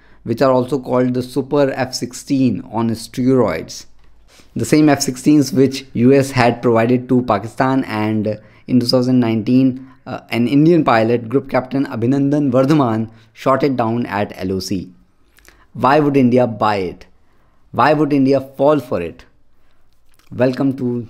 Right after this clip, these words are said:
geopolitics. And this very attractive U S offer of ultimately giving the F thirty-five could be a strategic move to reduce India's long-standing relations,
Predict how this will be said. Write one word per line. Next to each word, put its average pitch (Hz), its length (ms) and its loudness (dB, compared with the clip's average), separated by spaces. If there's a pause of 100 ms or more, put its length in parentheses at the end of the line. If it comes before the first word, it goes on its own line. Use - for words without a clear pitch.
(100)
geopolitics. - 960 -8 (320)
And 117 260 0
this 165 180 2
very 170 400 2
attractive 131 480 -2
U 110 140 0
S 110 140 -2
offer 117 500 0 (220)
of - 320 -10 (120)
ultimately 185 680 0
giving 117 380 0
the 123 180 -6
F 151 200 -4
thirty-five 120 640 -4 (340)
could 180 240 0
be 127 160 4
a 135 140 0
strategic 196 840 -8
move 117 380 0 (280)
to 135 100 0
reduce 135 480 4
India's 110 640 0
long-standing 117 840 -2
relations, 104 560 -4